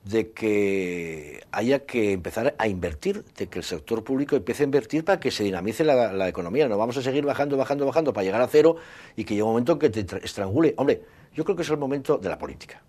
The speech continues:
Es el momento de la política, de los grandes pensadores, de las grandes ideas, de pensar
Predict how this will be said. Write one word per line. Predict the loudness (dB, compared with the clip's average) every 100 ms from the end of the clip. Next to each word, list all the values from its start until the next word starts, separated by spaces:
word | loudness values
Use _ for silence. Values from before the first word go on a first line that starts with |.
| _ -16
Es | -6
el | -4
momento | 0 2
de |
la | 2
política, | 2 0 0 0 0
de | 0
los | -2 -2
grandes | -2 -2
pensadores, | -2 -2 4 6 6 0 -12 -20 -20 -20 -14
de | -6
las | -2
grandes | 0 0 2
ideas, | 8 8 8 0 -10 -20 -20 -20 _
de | -8 0 4 4
pensar | 4 0 4 4 2